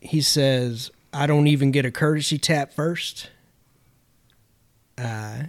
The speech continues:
and she just kinda, she's like, "Ignore him." She looks, she's looking forward. The kid's just kinda staring at him like, "Oh, shit." And, uh, the man here decides to explain to the kid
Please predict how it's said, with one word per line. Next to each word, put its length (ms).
and 220
she 140
just 160
kinda, 460
she's 220
like, 140
"Ignore 400
him." 240
She 180
looks, 260
she's 220
looking 220
forward. 460
The 60
kid's 320
just 160
kinda 240
staring 420
at 160
him 140
like, 220
"Oh, 140
shit." 380
And, 380
uh, 440
the 180
man 400
here 320
decides 640
to 160
explain 500
to 100
the 100
kid 540